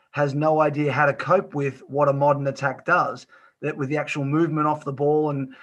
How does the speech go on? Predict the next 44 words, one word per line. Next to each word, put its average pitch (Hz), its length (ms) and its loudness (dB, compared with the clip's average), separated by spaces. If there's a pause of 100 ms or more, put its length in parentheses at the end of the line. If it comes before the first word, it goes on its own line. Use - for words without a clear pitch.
(140)
everything 151 400 -2
that 143 120 -4
happens 151 420 -2
in 139 100 -2
modern 143 260 2
rugby 139 320 0
league, 139 380 -4
the, 143 180 -10
the 131 100 -8
various 147 360 -4
shapes 147 360 -6
that 147 140 -12
they 135 160 0
employ, 131 640 -2 (600)
his 160 260 0 (200)
defense 160 760 -8 (100)
does 151 260 -2
not 147 260 0 (400)
cope 160 380 -4
with 151 220 -4
those 143 280 2
movements, 147 600 -4
and 143 280 -4
we 143 100 -4
just 143 220 -8
simply 147 240 -8
let 131 280 -4
them 135 160 -8
walk 139 260 -6
past 139 320 -4
us 131 120 -12
untouched. 131 600 -6 (360)
And 143 100 -4
it's 135 100 -6
happening 156 280 -6
in 139 80 -6
the 135 60 -2
middle 151 300 -2
of 147 60 -8
the - 100 -16
field 139 240 -4
and 156 260 -4
out 131 200 -2
the, 139 160 -10